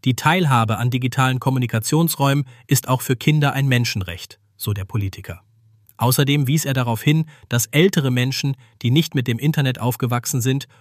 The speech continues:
oft viel größere Probleme hätten, mit der Technologie und den Plattformen umzugehen.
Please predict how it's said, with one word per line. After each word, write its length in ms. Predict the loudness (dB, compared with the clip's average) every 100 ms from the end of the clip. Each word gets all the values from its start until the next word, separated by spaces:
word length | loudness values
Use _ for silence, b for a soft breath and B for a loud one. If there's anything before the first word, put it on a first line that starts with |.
| b
oft 240 | 0 0 -2
viel 260 | 0 2
größere 480 | 4 4 4 2 -2
Probleme 460 | -2 -2 0 0 0
hätten, 320 | 0 -2 -6 b b
mit 140 | -2 2
der 100 | 2
Technologie 720 | 0 0 0 0 2 2 2
und 160 | 0 -2
den 160 | -2
Plattformen 540 | 0 -2 0 -2 -2 0
umzugehen. 580 | 0 0 -6 -8 -12